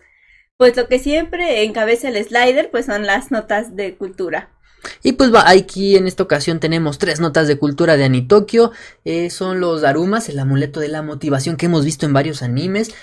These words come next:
Speaker 2: Las
Speaker 1: Mm.
Speaker 2: muñecas Kokeshi, ¿eh? También, eh, que también se han visto en algunos animes por ahí.
Speaker 1: Sus propias matrushkas.
Speaker 2: Sí, ¿eh? Y este, y el Uchimitsu, una tradición refrescante. Vamos a ver un, un, un, este, un artículo.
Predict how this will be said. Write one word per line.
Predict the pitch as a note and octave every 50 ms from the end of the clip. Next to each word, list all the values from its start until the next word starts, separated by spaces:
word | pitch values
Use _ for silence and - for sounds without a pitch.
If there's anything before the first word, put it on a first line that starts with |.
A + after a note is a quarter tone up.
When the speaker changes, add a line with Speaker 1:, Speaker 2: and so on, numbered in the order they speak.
| - -
Speaker 2:
Las | - D#3 D3+ E3
Speaker 1:
Mm. | E3+
Speaker 2:
muñecas | D#3 D#3+ D#3+ E3+ F3+ F#3+ G3 G3 - A3 G#3+ G#3+
Kokeshi, | - - F3+ E3 - - - G3 B3+ C#4 - - - - G3+ F#3 F3+ F3 D#3+
¿eh? | D3+ D#3 F3+ G#3+ B3+
También, | B3 - - F3 E3 E3+ F3 F#3 F#3+ F#3+
eh, | F3+ F3 E3 C#3+ C3
que | B2+ - C3+
también | B2+ C3 B2+ D3 E3 E3+ E3+
se | - F3+
han | E3+ E3
visto | D#3+ E3+ - - F3+
en | D#3+ D3+
algunos | C#3 C#3 C#3+ D#3+ E3 E3 - D3+
animes | C3+ D3 D#3 E3 E3 -
por | - - D3 D#3+
ahí. | F3 G3+ G#3 G#3+ - -
Speaker 1:
Sus | - A#3 -
propias | - A#3+ A#3 B3+ B3 A#3+
matrushkas. | A3+ G#3 G#3+ - G#3 G#3+ G#3+ - - - G#3+ A#3+ B3 _ -
Speaker 2:
Sí, | F#3 D#3+ D#3 A#3+ G#3+ F3 F3 G3 G#3+ G3+
¿eh? | E3+ F3 G3 B3 C#4+ C#4+ C#4 _ _ _ _ _ _ _ _
Y | - D#3+ D3+
este, | C#3+ C#3 C3+ - - _ - D3 C#3+ C#3 C3 C#3+
y | E3+ E3+ E3+
el | D#3+ D#3+ D#3 D#3+
Uchimitsu, | D#3+ C#3 - F#3+ G3+ B3 C#4+ C#4+ - - A#3+
una | A#3 A3+ A3+
tradición | A3 G#3 F3+ D#3+ E3+ - - F#3+ F#3+ - -
refrescante. | F3 F#3 F3+ - E3+ D#3+ D#3 - - D#3+ D3+ D3 C#3+ C#3+ F3
Vamos | G3+ A3+ A#3 A3 -
a | F#3
ver | E3 F3+ F#3 F#3+ F#3 - -
un, | - F3 F3+ F#3 F3+
un, | E3+ D#3 E3+ F3 F3 F3 F3 E3+ E3 D3+ C#3 - -
un, | - D#3+ E3 E3+ E3+ F3 E3+
este, | E3 D3 - - - - C3 B2 G#2+
un | - E3 F#3+
artículo. | F3+ E3 D3 - - D#3+ C#3+ C#3 - C3+ A#2+ - - C3+